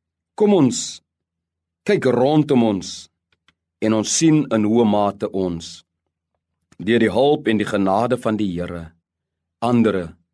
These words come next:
se behoeftes kan bevredig. Die Here seën u. Kom ons bid saam. Hemelse Vader, baie dankie dat ons weet dat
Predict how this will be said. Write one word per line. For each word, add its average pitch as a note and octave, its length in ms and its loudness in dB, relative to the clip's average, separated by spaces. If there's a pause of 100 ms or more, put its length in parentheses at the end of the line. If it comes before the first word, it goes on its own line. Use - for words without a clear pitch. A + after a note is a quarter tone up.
(200)
se - 160 -12
behoeftes F#2 760 -6 (180)
kan F#2+ 180 -4
bevredig. F2 540 -8 (560)
Die G2 160 -2
Here F#2+ 180 -2
seën F#2 460 -8
u. E2 120 -10 (200)
Kom D3 180 -2
ons B2 140 0
bid F#2+ 220 -6
saam. D#2+ 400 -10 (920)
Hemelse C#3 380 2
Vader, A2 560 -2 (880)
baie B2+ 220 0
dankie C3 340 0
dat A2+ 160 0
ons G2+ 200 -2
weet A2+ 360 2
dat F#2+ 220 -2